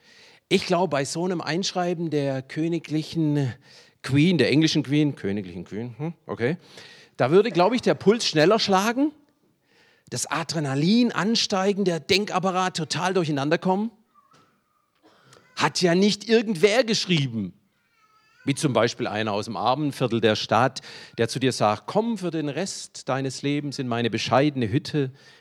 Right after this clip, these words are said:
mit dem warmen Wasser und der Heizung ist es manchmal ein bisschen problematisch. Essen und Kleidung haben wir auch nicht regelmäßig, aber sonst ist alles super."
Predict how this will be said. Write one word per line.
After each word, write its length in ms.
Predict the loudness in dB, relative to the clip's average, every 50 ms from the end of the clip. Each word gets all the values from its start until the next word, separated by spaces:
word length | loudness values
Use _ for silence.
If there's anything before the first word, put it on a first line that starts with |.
| _ -2
mit 80 | 0 0
dem 120 | 2 2
warmen 300 | 4 2 4 2 2 2
Wasser 420 | 2 0 0 0 0 0 2 2
und 180 | 2 0 0 2
der 140 | 0 0 0
Heizung 540 | 0 -2 -2 -4 -6 -6 -4 -4 -4 -4 -4
ist 120 | -6 -8
es 140 | -10 -10 -8
manchmal 380 | -6 -6 -8 -8 -8 -6 -6
ein 80 | -6 -6
bisschen 340 | -8 -8 -8 -6 -6 -8 -6
problematisch. 1040 | -6 -8 -4 -4 -2 -2 -2 -2 -2 -2 -2 -2 0 0 0 0 0 -4 -6 -8 -10 -14 -20 -20 -20 -6
Essen 320 | -2 -2 0 0 2 2 2
und 100 | 2 2
Kleidung 400 | 2 2 2 4 4 2 2 2
haben 140 | 2 2
wir 100 | 2 2
auch 180 | 2 2 0 0
nicht 280 | -4 -4 -4 -4 0 2
regelmäßig, 600 | 2 2 2 2 2 4 4 2 2 0 -2 -4
aber 140 | -4 -4
sonst 280 | -6 -6 -6 -6 -4 -4
ist 120 | -6 -4
alles 260 | -4 -4 -2 -4 -4 -6
super." 380 | -8 -8 -8 -10 -12 -14 -16